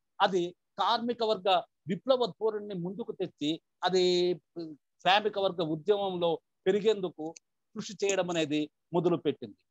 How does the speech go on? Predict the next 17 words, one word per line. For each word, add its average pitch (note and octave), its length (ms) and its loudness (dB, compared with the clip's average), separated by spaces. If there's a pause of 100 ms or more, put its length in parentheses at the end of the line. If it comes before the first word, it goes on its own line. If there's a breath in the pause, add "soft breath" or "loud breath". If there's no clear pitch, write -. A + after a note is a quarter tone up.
(440)
ఈ G3+ 100 4
పరిస్థితి F#3 520 0
వల్ల E3+ 180 2
చివరకు F3+ 600 2 (800)
పంతొమ్మిది F#3 380 2
వందల F3+ 180 4
పద్నాలుగులో D#3+ 800 0 (320)
రెండవ F3+ 320 4
ప్రపంచ F3 440 -4
యుద్ధం D#3+ 300 -4
మొదలైంది. F3 600 2 (440)
ఆస్ట్రియాకు E3+ 580 2
సంబంధించినటువంటి E3 920 -2
ఒక D#3+ 200 2
రాజును E3+ 460 4
సెర్బియన్, D3+ 580 -6 (420)
ఆ, E3 240 2